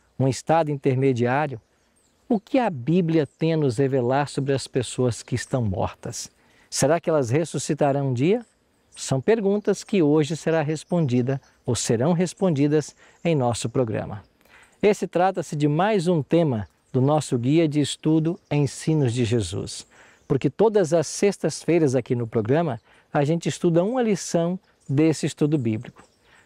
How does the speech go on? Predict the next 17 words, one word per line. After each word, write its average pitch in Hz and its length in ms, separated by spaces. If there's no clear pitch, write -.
Você - 240
quer 262 180
esse 214 160
estudo 143 260
impresso 160 560
para 156 140
acompanhar 143 600
aí 139 260
com 143 240
ele 151 220
em 135 100
mãos? 135 540
Pois 139 200
ele 156 160
pode 165 340
ser 175 240
seu. 117 400